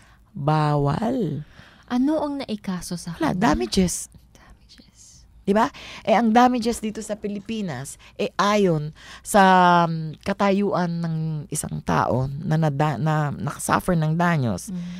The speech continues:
Speaker 1: sa lipunan. Kaya ang makukuhang danyos ng isang mayaman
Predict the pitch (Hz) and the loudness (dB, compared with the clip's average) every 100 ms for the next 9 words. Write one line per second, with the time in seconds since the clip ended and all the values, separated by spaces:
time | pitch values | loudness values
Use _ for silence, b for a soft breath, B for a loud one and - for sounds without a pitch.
0 | 180 B - 196 190 208 - 208 208 247 | -16 B -6 -2 0 0 2 4 4 4
1 | 240 - _ _ _ - B B B - | 0 -6 _ _ _ -20 B B B -4
2 | 226 220 - 208 202 - - 262 277 247 | 2 2 2 0 -2 -4 -2 0 2 4
3 | 208 208 208 180 151 - B B 180 160 | 4 4 4 0 -4 -10 B B -6 -2
4 | 185 175 165 165 196 214 143 107 104 | 0 0 0 0 0 -2 -4 -8 -14